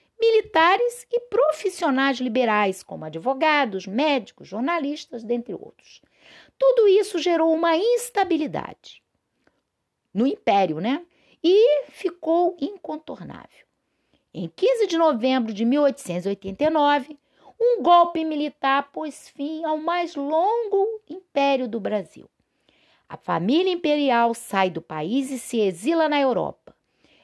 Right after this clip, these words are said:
Era o início de um novo tempo. Inicia-se o período republicano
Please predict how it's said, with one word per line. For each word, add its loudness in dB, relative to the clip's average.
Era 2
o 0
início -4
de -12
um -10
novo 0
tempo. -20
Inicia-se -2
o -6
período -4
republicano -6